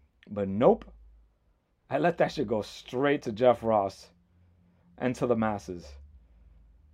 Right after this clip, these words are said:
No fucking way that that's how Juan Too Many's going down. That's not how I'm gonna be remembered. "Oh, he doesn't even know how to use it."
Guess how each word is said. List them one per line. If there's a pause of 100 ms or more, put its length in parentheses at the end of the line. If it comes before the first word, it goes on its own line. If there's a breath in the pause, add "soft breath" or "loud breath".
No
fucking
way
that
that's
how
Juan
Too
Many's
going
down. (1120)
That's
not
how
I'm
gonna
be
remembered. (1900)
"Oh,
he
doesn't
even
know
how
to
use
it."